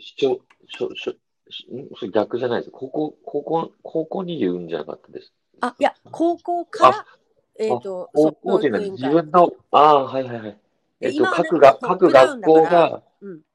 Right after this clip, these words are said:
Speaker 1: うんうんうん。
Speaker 2: 今のなんかこう、
Speaker 1: そうですね。
Speaker 2: 流れ的にはこう、トップダウンで、こう、教育委員会が決めたことを、まあ、下にこう、降りていって、こう、みんなが一律均一な、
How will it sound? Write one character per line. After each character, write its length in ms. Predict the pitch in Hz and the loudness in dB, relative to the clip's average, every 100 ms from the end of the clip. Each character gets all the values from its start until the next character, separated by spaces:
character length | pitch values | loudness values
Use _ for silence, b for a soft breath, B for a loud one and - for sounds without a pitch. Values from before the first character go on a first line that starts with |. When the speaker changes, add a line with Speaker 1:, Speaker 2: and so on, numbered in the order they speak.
| _ | _
Speaker 1:
う 40 | 117 | -20
ん 40 | |
う 60 | 110 | -16
ん 40 | |
う 100 | 107 | -14
ん。 500 | 113 110 117 113 107 _ _ _ _ _ _ _ _ _ _ | -16 -20 -20 -20 -20 _ _ _ _ _ _ _ _ _ _
Speaker 2:
今 220 | 277 311 | -8 -6
の 100 | 302 | -6
な 100 | 277 | -8
ん 60 | 208 | -8
か 120 | 226 | -12
こ 60 | |
う、 20 | - | -12
Speaker 1:
そ 40 | 214 | -12
う 20 | |
で 60 | |
す 60 | 202 | -10
ね。 60 | 220 | -12
Speaker 2:
流 20 | |
れ 60 | 214 | -12
的 180 | 214 | -16
に 140 | 240 226 | -14 -14
は 60 | |
こ 100 | 208 | -14
う、 40 | 196 | -16
ト 100 | 202 | -18
ッ 20 | |
プ 180 | - 247 | -14 -10
ダ 140 | 254 | -8
ウ 80 | 233 | -8
ン 80 | 226 | -8
で、 220 | 277 240 | -8 -8
こ 120 | 226 | -12
う、 60 | 196 | -12
教 240 | 240 233 | -10 -10
育 240 | 226 247 254 | -12 -14 -14
委 60 | |
員 120 | 254 | -12
会 160 | 254 262 | -12 -10
が 80 | 277 | -10
決 140 | 269 | -12
め 100 | 240 | -14
た 100 | 233 | -14
こ 120 | 240 | -16
と 220 | 220 247 247 | -14 -12 -10
を、 40 | |
ま 160 | 214 180 | -10 -10
あ、 100 | - _ | -14 _
下 280 | - - 214 | -16 -8 -8
に 100 | 202 | -8
こ 380 | 202 190 180 - | -12 -10 -10 -14
う、 0 | - | -12
降 120 | 208 | -10
り 100 | 196 | -10
て 100 | 170 | -12
い 40 | |
っ 40 | 160 | -14
て、 260 | - 240 | -8 -8
こ 260 | 214 196 185 214 | -8 -10 -12 -14
う、 40 | |
み 140 | 208 | -12
ん 20 | 214 | -10
な 100 | 240 | -10
が 80 | |
一 180 | 202 - | -10 -12
律 220 | 185 180 | -16 -14
均 200 | - 202 196 | -10 -8 -8
一 180 | - | -8
な、 220 | 196 196 | -8 -8